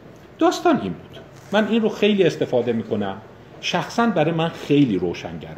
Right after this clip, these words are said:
بود. و وقتی می‌خوام جایی سخنرانی بکنم، جایی می‌خوام مطلبی رو ارائه بدم، به آزمایش نیوتن اشاره می‌کنم. شاید قبلاً هم شما این رو شنیده باشید.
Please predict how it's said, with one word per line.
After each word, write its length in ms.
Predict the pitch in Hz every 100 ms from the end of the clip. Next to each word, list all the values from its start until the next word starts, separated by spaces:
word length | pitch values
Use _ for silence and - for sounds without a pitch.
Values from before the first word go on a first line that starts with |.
| -
بود. 80 | - - - - 135
و 40 |
وقتی 320 | 139 175 -
می‌خوام 260 | 131 127 139
جایی 200 | 131 131
سخنرانی 560 | 131 - 107 98 98
بکنم، 440 | 113 107 101 92 90
جایی 180 | 107 110
می‌خوام 240 | 92 98
مطلبی 400 | 95 90 98 95
رو 100 | 92
ارائه 200 | 90 90
بدم، 320 | 90 117 190 185 - -
به 80 | 131
آزمایش 540 | 120 110 107 117 147 147
نیوتن 480 | 113 95 - 120
اشاره 360 | 101 - 78 78
می‌کنم. 340 | 78 - - 78
شاید 200 | 147 143
قبلاً 340 | 120 101 113
هم 140 | 117 107
شما 220 | 92 95
این 100 | 90
رو 60 |
شنیده 340 | 90 76 71 - -
باشید. 200 | -